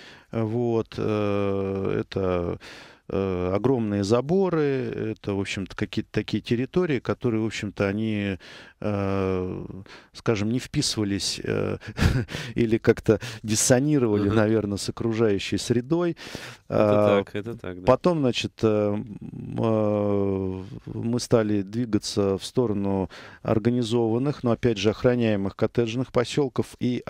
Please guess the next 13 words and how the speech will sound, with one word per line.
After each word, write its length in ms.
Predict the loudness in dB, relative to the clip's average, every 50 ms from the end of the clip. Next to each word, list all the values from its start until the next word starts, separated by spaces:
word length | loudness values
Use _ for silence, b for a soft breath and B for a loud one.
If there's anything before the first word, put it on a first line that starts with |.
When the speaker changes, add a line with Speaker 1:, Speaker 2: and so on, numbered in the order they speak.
| -8 -6
Speaker 1:
э, 80 | -4 -4
слово 360 | -2 0 2 2 2 2 0
«охраняемые» 760 | 0 2 2 0 2 2 0 0 0 0 0 0 0 2 0 0
это 240 | -2 -2 -4 -4 -2
было 240 | 0 0 0 0 -2
тоже 320 | -2 0 0 0 0 -2
ключевым, 640 | -4 -4 -6 -4 -2 -2 -2 -2 -2 -2 -4 -4
потому 360 | -6 -4 -2 -2 0 0 -2 -4
что 200 | -6 -6 -4 -4
именно 880 | -2 -2 -2 -2 -2 -2 -2 0 0 2 2 2 0 0 0 0 -2 0
забор 460 | 2 2 2 2 2 0 0 0 -2
по 140 | -2 -4 -2
периметру, 840 | -2 -2 -2 0 -2 -2 -2 -4 -6 -4 -4 -2 -2 -2 -2 -4